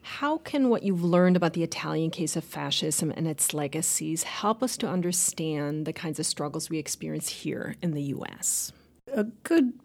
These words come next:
Speaker 2: part of why I was really hoping to win the fellowship of the National Humanities Center was actually because of its location and because I really, I mean, not only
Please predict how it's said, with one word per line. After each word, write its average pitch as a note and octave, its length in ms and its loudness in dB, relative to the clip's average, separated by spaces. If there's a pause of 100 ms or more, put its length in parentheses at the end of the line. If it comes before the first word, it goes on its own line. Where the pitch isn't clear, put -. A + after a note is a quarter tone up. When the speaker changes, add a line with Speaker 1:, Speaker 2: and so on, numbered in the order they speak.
Speaker 2:
part G#3+ 260 8
of F3+ 220 2
why F3 280 4
I E3 120 2
was E3+ 300 0 (420)
really G#3 220 6
hoping G#3 440 10
to G3+ 120 6
win F#3+ 180 6
the F3 100 8
fellowship E3+ 520 0
of - 60 -2
the F#3+ 60 2
National F3+ 380 2
Humanities F3+ 640 0
Center - 380 2
was F#3 240 -6
actually - 340 0
because F3+ 420 4
of F#3+ 140 2
its F3 180 2
location E3 580 0
and D#3+ 120 0
because D#3+ 680 -2
I F3 300 0 (1160)
really, F3+ 800 8 (480)
I - 20 2
mean, G3 180 12
not F#3 160 12
only G#3 380 8